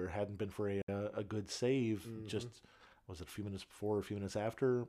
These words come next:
Speaker 1: You know, he, he had a couple of real nice balls in.
Speaker 2: The,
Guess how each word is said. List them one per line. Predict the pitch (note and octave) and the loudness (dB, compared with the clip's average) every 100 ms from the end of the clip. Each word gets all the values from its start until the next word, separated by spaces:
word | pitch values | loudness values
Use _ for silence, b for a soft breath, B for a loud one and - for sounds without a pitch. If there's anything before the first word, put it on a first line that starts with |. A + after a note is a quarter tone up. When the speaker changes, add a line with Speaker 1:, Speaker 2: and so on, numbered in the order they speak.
| - | -6
Speaker 1:
You | G#2+ | -10
know, | F#2 D#2+ | -6 -6
he, | F#2 G2 | -6 -6
he | F#2 | -4
had | G2+ A2 | 0 0
a | G2+ | 0
couple | - C3+ A2 | 2 2 2
of | D#2+ F#2 | -2 0
real | A#2+ A#2 | 2 2
nice | G#2+ G2+ - | 2 -2 -2
balls | F#2 F#2 E2+ | -2 -2 -2
in. | G2+ E2 - F#2 - | -2 -4 -8 -16 -8
Speaker 2:
The, | G2+ G2 F#2+ | -4 -4 -4